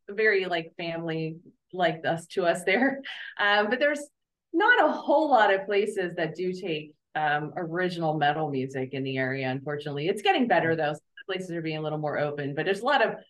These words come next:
Speaker 1: um, cover band, uh, music here in the area. So it's,
Speaker 2: Yeah.
Speaker 1: it's a challenge as an original band to get into the, some of those areas, but.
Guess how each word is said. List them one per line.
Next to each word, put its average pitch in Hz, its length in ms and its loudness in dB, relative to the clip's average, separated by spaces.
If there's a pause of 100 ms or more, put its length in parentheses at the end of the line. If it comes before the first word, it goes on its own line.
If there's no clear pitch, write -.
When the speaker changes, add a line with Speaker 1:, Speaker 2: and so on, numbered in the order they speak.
(220)
Speaker 1:
um, 147 460 -2
cover 220 440 2
band, 143 460 -2 (260)
uh, 135 220 0
music 139 400 -6
here 143 220 -4
in 135 80 -4
the 135 120 -4
area. 131 320 -2
So - 120 -14 (240)
it's, - 220 -20 (160)
Speaker 2:
Yeah. 101 340 -8 (380)
Speaker 1:
it's 180 220 -2
a - 20 -8
challenge 175 340 2
as 165 120 -4
an 160 100 -4
original 156 400 -4
band 139 300 -6
to 147 140 -8
get 143 160 -6
into 139 240 -6
the, 139 80 -12
some 143 240 -8
of 131 60 -12
those 131 340 -10
areas, 127 500 -10
but. - 200 -12